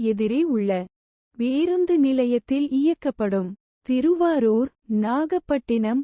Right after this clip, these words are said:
பட்டுக்கோட்டை ஆகிய பகுதிகளில் இருந்து வரும் பேருந்துகள் கால்நடை மருத்துவமனை அருகே உள்ள பேருந்து நிலையத்தில் நாளை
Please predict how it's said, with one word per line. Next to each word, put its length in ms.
பட்டுக்கோட்டை 840
ஆகிய 500
பகுதிகளில் 800
இருந்து 360
வரும் 360
பேருந்துகள் 800
கால்நடை 680
மருத்துவமனை 840
அருகே 400
உள்ள 260
பேருந்து 640
நிலையத்தில் 680
நாளை 640